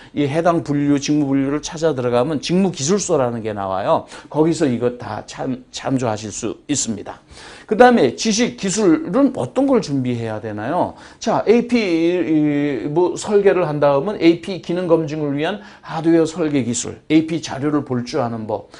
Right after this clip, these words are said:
어, 그다음에 디스플레이의 특성에 대한 이해, 어, 설계 지침서와 사양 명세서를 검토할 수 있는 지식과 기술, 이런 걸 갖추면 되겠죠. 요-, 요새 또 현장 실습 인턴이 많이 유행하잖아요.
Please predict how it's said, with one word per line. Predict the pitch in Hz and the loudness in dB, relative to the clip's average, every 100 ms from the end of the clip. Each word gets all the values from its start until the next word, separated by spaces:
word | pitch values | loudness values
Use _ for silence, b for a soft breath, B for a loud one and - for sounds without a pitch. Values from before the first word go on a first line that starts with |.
| B | B
어, | B 147 | B -2
그다음에 | 165 147 123 | 2 2 0
디스플레이의 | 175 175 - 175 156 151 151 | -4 -6 -2 0 2 2 0
특성에 | 151 - - 196 170 151 | -2 -10 0 0 2 0
대한 | 139 131 120 | 0 0 -2
이해, | 135 131 156 220 - B B B | -2 -2 0 -2 -4 B B B
어, | 135 127 123 | -2 0 0
설계 | - 208 185 | 0 2 2
지침서와 | 170 151 - 170 151 160 | 0 -4 -6 -4 0 0
사양 | 151 190 185 160 | 0 -4 -2 0
명세서를 | 139 135 135 131 139 165 | 2 2 0 -2 -2 -2
검토할 | - 131 135 156 131 | -2 -4 -4 -6 -6
수 | - 147 | -4 -2
있는 | 135 127 123 117 | 0 0 0 -2
지식과 | - 117 214 226 _ 139 123 117 | -4 -4 -4 -6 _ 4 4 4
기술, | - 127 214 277 - B - | 0 -2 0 -2 -4 B -2
이런 | 175 175 | 0 2
걸 | 160 | 0
갖추면 | 117 120 - 147 131 120 | -2 -8 -6 -2 0 -2
되겠죠. | 113 110 104 104 104 202 - B B B - | -4 -6 -8 -6 -2 -4 -4 B B B -4
요-, | - | 4
요새 | 226 240 294 285 | 8 8 8 6
또 | 254 | 2
현장 | 208 233 262 | 6 8 8
실습 | - 233 202 170 | 6 4 4 4
인턴이 | 147 156 147 131 120 87 | 2 0 0 2 2 0
많이 | 123 127 131 | -2 2 2
유행하잖아요. | 113 139 143 120 107 104 101 220 | 2 2 2 -2 -6 -8 -4 -4